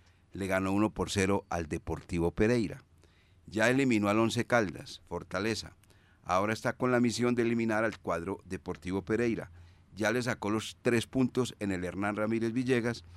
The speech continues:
y el dieciséis de mayo en Bogotá estarán resolviendo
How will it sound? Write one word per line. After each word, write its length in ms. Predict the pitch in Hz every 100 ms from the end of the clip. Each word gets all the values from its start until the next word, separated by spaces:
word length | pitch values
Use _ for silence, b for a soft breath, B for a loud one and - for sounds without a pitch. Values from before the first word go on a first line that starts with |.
| b b b -
y 120 | 104
el 120 | 101
dieciséis 500 | 95 92 90 110 120
de 100 | 147
mayo 380 | 147 123 113 123 - b b b -
en 180 | 120 127
Bogotá 520 | 131 135 123 120 110 - _ _ -
estarán 380 | 92 101 92 95
resolviendo 720 | 101 113 107 110 101 98 92